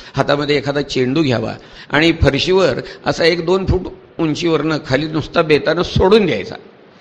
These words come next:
काय फार तर एक फूटभर कट्टावट्टी असा तो उसळी मारेल, पण तो चेंडू हातात धरा आणि असा जोरानं मारा तुम्ही. जेवढ्या जोरानं तुम्ही तिथं माराल, जेवढ्या उंचीवरनं, त्याच्या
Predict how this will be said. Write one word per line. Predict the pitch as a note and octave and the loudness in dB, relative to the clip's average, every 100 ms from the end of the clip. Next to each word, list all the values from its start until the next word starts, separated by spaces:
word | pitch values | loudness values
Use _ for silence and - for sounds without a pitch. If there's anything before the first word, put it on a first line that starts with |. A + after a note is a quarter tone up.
| - - - - | -20 -20 -10 -2
काय | D#4+ | 0
फार | - G#3 G3+ | 2 2 2
तर | G3 | 0
एक | G3 - - - - | -2 -4 -14 -16 0
फूटभर | - F#3+ F#3 | 4 4 2
कट्टावट्टी | E3 D#3+ E3+ E3 D#3+ - F3 - | 0 0 2 2 2 0 0 0
असा | C#3 D3 | -2 -4
तो | D3 - E3+ - | -8 -10 -8 -6
उसळी | D#3+ C#3+ D3+ | -4 0 0
मारेल, | D#3+ E3 A#2 F#2 - - - - - - | 2 2 0 -6 -14 -20 -20 -20 -20 -4
पण | C#3+ C#3 | 0 0
तो | - - G#3 | -2 2 4
चेंडू | B3 - E3 C3+ C3+ | 6 4 2 4 2
हातात | B2 A#2+ F#3+ F#3+ | 2 4 4 4
धरा | A#2 A#2 A2+ - - - - | 2 -2 -4 -6 -12 -18 -12
आणि | G2+ A#2 | -4 -2
असा | C3+ B2+ D#3+ | -2 0 2
जोरानं | C#3+ G#2+ B2 D3 F#3 G#3+ | 0 0 0 4 6 6
मारा | F#3+ E3+ D#3+ | 6 6 6
तुम्ही. | D#3 C#3+ C3+ F3 G#3+ - - - - - | 4 2 2 2 0 -6 -16 -20 -14 -6
जेवढ्या | A2+ C3 C#3+ E3 G3 | 2 4 4 6 6
जोरानं | E3+ D3 D3+ D#3 G#3 A3 | 6 2 2 4 4 4
तुम्ही | G3 G3 G3 | 0 -2 2
तिथं | F3+ F#3 | 4 4
माराल, | D#3 D3 C#3+ F3 | 4 4 4 4
जेवढ्या | D#3+ C#3+ D#3 | 4 6 6
उंचीवरनं, | D#3+ C#3+ D3 D3 C#3+ F3 | 6 4 2 2 2 2
त्याच्या | F#3 D#3+ D3 E3+ E3+ | 2 2 4 6 6